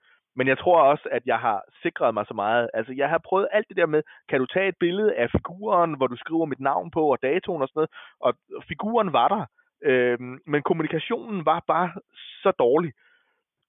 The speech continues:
Og den bliver pakket, og du ved, så går der en uge, og der går to uger, og jeg har stadigvæk fået figuren. "Ah, men altså, det italienske postvæsen, de er også sådan lidt, uh, her," og sådan noget. Men bare roligt, den kommer, og jeg bliver mere og mere, mere og mere panisk. Og da der så er gået en måned,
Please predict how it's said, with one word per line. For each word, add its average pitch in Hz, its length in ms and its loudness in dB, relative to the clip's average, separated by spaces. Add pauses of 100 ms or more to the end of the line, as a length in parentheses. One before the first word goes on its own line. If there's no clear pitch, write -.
(120)
Og 139 260 4 (180)
den 175 120 2
bliver 151 140 2
pakket, 220 560 2
og 147 140 2
du 156 40 -4
ved, 151 260 -2
så 196 140 -4
går 170 220 2
der 131 80 2
en 110 200 -2
uge, 196 440 -8
og 143 80 0
der 139 100 -4
går 117 220 -8
to - 320 -10 (120)
uger, 170 200 0
og 160 60 6
jeg 143 80 4
har 135 60 -6
stadigvæk 160 320 -2
fået 165 140 0
figuren. - 220 -6
"Ah, 226 240 2
men 214 200 -4
altså, 165 180 -2
det 151 100 -8
italienske 156 440 -2
postvæsen, 127 600 -4
de 135 180 -4
er 117 40 6
også 110 180 2
sådan - 180 -18
lidt, 104 120 -8
uh, 120 260 -6
her," 98 120 -8
og 113 80 -10
sådan - 100 -20
noget. 127 120 -10 (420)
Men 131 180 0
bare 233 360 0
roligt, 175 380 2
den 196 160 4
kommer, 175 320 2
og 127 240 2
jeg 117 120 0
bliver 135 200 -4
mere 135 240 -2
og 135 60 0
mere, 135 340 0
mere 143 300 0
og 139 80 2
mere 123 140 2
panisk. 113 480 -8
Og 127 80 2
da 135 80 4
der 147 120 4
så 180 120 0
er 180 100 4
gået 175 380 4
en 151 220 -2
måned, 147 580 0